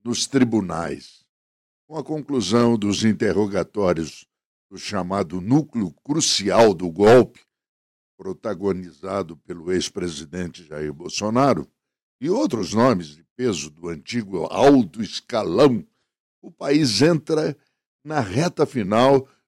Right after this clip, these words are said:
de um processo que há muito tempo contamina o debate público, não é? O noticiário e, e, sobretudo, a confiança democrática.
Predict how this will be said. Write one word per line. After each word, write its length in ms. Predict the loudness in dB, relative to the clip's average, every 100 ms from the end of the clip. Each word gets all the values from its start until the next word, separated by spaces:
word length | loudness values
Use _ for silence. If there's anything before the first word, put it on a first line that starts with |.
| _
de 80 | -10
um 120 | -8
processo 920 | -2 -2 -2 -2 -2 -2 -4 -10 -12 _ _ _ _ _
que 120 | -6 -6
há 60 |
muito 380 | -4 -6 -6 -8
tempo 460 | -8 -4 -4 -6 -20
contamina 720 | -14 -14 -6 -6 -4 -2 2 2
o 80 |
debate 560 | 4 0 4 4 4 -2
público, 580 | -4 -4 -4 -6 -12 _ -12
não 80 |
é? 120 | -12 -12 _ _ _ _ _ _ _ _ _
O 260 | -16 -12 -12
noticiário 1040 | -4 -4 -2 0 4 6 8 8 6 2
e, 160 | 2 2 0
e, 80 |
sobretudo, 1000 | 0 4 4 4 -8 -8 -6 -4 -6 -10 _ _ _
a 80 | -18
confiança 880 | -8 -6 -6 -2 2 4 2 2 4
democrática. 1300 | 4 4 2 0 -2 0 0 -4 -14 -14 -18 -20